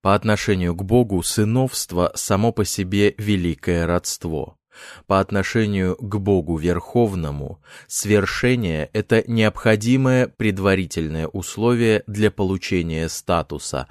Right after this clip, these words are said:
Человек должен что-то делать и кем-то быть.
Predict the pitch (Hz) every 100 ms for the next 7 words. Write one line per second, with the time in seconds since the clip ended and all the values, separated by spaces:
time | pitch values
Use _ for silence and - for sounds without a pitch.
0 | - - - - - 104 101 90 90 110
1 | 117 110 104 - - 85 80 78 73 98
2 | 117 117 - - 90 - 82 76 - 80
3 | - 85 76 - -